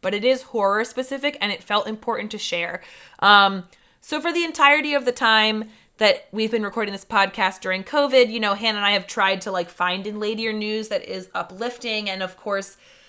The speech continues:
we've also tried to spend some of our time doing In Ladier news to talk about, uh, racial injustice and police brutality. Um, and so in light of those things, I wanted, uh, to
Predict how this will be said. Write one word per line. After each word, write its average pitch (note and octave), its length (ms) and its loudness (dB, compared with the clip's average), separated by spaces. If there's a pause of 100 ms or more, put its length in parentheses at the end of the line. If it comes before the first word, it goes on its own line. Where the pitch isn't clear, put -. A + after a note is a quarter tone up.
(100)
we've G#3+ 220 -4
also F#3+ 480 -2
tried G3 260 -2
to F#3+ 80 -12
spend F#3+ 280 -6
some G3+ 80 -10
of F#3+ 80 -4
our F3+ 80 -2
time F3+ 240 -6
doing F#3 160 -8
In F3+ 100 -6
Ladier F3+ 300 -4
news F3 260 -8
to - 100 -16
talk F3+ 280 0
about, E3+ 500 0
uh, - 300 -4 (460)
racial F#3 500 0
injustice F3+ 720 0
and F3 200 -6
police F3 260 -8
brutality. F3+ 800 -2 (320)
Um, F3+ 500 4 (100)
and A3+ 160 0
so A#3 380 6
in A#3+ 260 4
light A#3 260 6
of G3+ 240 -2
those F#3 320 0
things, G3+ 640 -4 (340)
I G#3 120 4
wanted, G#3 580 2
uh, F3 340 4 (180)
to G3 440 -8